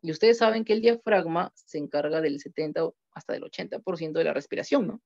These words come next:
Entonces, como el diafragma está debilitado, ya está cansado, se podría decir, entonces ya no puedes respirar tú utilizando el diafragma.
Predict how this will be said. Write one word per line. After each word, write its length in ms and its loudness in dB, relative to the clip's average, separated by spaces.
Entonces, 200 -4
como 180 4
el 80 6
diafragma 380 2
está 280 2
debilitado, 1040 4
ya 240 2
está 240 -4
cansado, 520 0
se 100 -6
podría 260 2
decir, 400 4
entonces 400 -4
ya 80 4
no 200 0
puedes 220 6
respirar 480 2
tú 320 -2
utilizando 440 -2
el 60 2
diafragma. 460 2